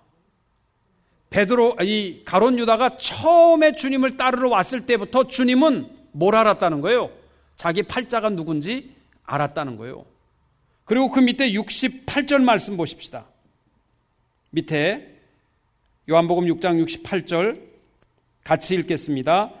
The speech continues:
시몬 베드로가 대답하되, "주여,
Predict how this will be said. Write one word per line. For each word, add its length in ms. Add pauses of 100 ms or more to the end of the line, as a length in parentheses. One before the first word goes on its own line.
(140)
시몬 460
베드로가 840 (200)
대답하되, 640
"주여, 500